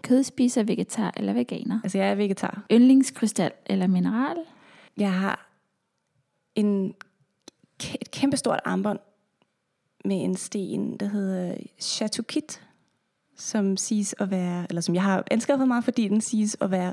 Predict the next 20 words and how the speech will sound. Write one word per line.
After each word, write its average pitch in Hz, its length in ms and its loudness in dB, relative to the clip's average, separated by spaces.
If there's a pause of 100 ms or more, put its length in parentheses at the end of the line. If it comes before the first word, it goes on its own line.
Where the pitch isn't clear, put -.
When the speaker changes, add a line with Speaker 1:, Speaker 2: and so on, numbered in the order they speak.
Speaker 2:
især - 200 -2
for 196 300 -2
kvinder, 233 420 0 (220)
er - 80 -4
den 208 120 0
rigtig 202 220 -2
god 180 140 -4
til - 100 -2
at 190 80 -2
balancere 185 640 -4
work-life 175 880 -4
balance. - 680 -8 (120)
Speaker 1:
Mm. 214 680 0 (180)
Speaker 2:
Ja. 190 60 -4 (600)
Speaker 1:
Prøv - 100 -16
at 247 40 2
sige 262 160 4
navnet 240 320 8
igen. 247 240 4 (320)
Speaker 2:
Chatukit. - 880 -4